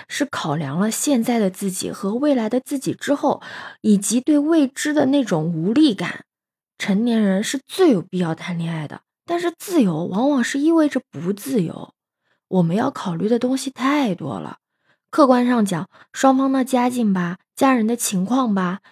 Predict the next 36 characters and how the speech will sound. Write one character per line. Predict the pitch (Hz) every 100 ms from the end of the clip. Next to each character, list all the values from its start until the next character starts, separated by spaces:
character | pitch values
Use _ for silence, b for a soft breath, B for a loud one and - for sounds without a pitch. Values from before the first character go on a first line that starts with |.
| b -
对 | 285
方 | 294 294
的 |
经 | 269 285 294
济 | 285
能 | 247 190 202
力 | 220
啊， | 208 196 196 _ -
对 | 320
方 | 294 302
的 | 294
城 | 269 214 240
市 | - 330
意 | 302 262
愿 | 233 214
啊， | 196 196 196 _
定 | 320 285
居 | 277 294
的 | 277
倾 | - 294 302
向 | 311 285
啊， | 254 233 247 b -
生 | 359 359
活 | 339 220
的 | 277
习 | 277 196 214
惯 | 269
啊， | 247 214 B B _
等 | 180 196 254
等 | 269 190 175
等 | 170 180
等， | 151 - B B
从 | - 214 226 294
大 | 302 254
到 | 196 240 208
小 | 208 -